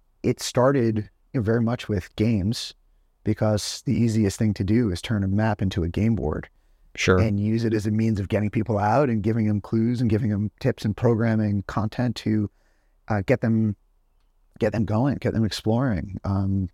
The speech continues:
Speaker 1: and, and to get them sharing, right? As, as, as much as, uh, a lot of people probably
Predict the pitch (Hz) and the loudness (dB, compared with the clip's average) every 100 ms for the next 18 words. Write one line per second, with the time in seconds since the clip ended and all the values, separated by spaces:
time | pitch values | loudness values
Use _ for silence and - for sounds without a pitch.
0 | - 117 104 98 104 - 98 98 - - | -2 0 0 0 -2 -2 -2 -2 -2 -2
1 | 104 120 101 - 98 80 - _ _ _ | 0 0 0 -2 -2 -4 -12 _ _ _
2 | _ _ 101 107 101 107 90 - 104 90 | _ _ 0 0 2 -2 -4 -4 -4 -2
3 | 107 101 120 127 117 107 95 - _ _ | -2 2 2 2 0 0 -2 -6 _ _
4 | _ _ _ - 98 95 104 110 107 - | _ _ _ -6 -6 -4 2 4 4 2
5 | 107 101 104 104 101 95 | -2 -2 0 0 0 -2